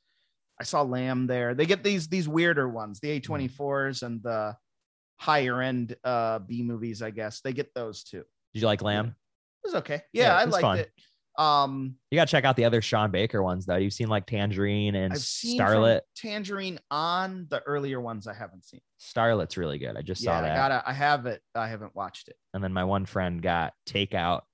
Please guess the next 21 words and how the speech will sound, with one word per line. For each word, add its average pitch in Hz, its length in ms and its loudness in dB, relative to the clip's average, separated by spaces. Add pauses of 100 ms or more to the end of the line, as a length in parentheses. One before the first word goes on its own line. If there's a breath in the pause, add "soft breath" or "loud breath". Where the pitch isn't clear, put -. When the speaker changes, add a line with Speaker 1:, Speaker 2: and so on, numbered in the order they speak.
Speaker 2:
which - 220 -14
is, 92 100 -8
like, 90 160 -4
the 92 80 -2
one 87 140 -2
that 85 100 -4
he 95 80 -4
did 85 140 -6
in 82 100 -6
two - 160 -6
thousand 90 400 -2
four. 95 380 0 (480 soft breath)
Speaker 1:
And 196 180 2
the 196 60 6
lady 196 1080 -2 (360)
co-directed 170 920 0
that. 117 260 -2 (100)
The 143 100 -2
lady 156 360 -2
that 143 260 0
owned 147 400 -4